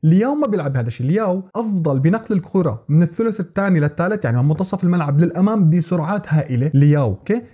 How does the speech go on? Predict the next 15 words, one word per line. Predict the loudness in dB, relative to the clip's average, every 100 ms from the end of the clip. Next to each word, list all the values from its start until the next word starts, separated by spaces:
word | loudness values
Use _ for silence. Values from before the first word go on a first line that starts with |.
| _
لكنه | -2 0 0
بيلعب | 0 0 0
بنصف | -2 -2
المساحه | -4 -2 -4 -4
الايسر | -2 -2 -2 -4 -2
وليس | -2 -2 -2
على | -2
الخط. | -2 -4 -8 -10 _ _ _ _ _ -4
يعني | -2 0 -4 _ _
ويليامز | 0 2 2 0 -2
لو | -4
كان | -4 -2
هذا، | -2 -2 -6 -14 _ _ -20 _ _ _ -20 -20 _ _ _ _ _ _ _ _ _ -20 _ _ -14 -14 _
هذا | -2 0
ملعب، | 0 -2 -4 -6